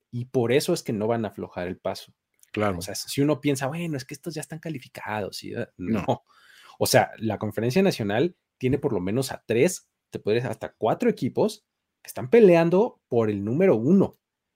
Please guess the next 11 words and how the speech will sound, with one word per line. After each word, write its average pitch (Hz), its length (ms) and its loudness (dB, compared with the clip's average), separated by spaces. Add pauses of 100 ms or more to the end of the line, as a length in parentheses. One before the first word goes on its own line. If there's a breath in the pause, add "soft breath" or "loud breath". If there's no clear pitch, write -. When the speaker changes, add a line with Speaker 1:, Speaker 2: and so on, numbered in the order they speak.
(240)
Speaker 1:
¿no? 151 260 -8
Entonces, 135 560 -2 (220)
los 101 220 -6
Packers 147 360 -6
no 110 360 -2
pueden 135 380 2
darse 123 260 0
el 135 60 -2
lujo 120 280 -4
de 127 80 -2
bajarle 107 600 -2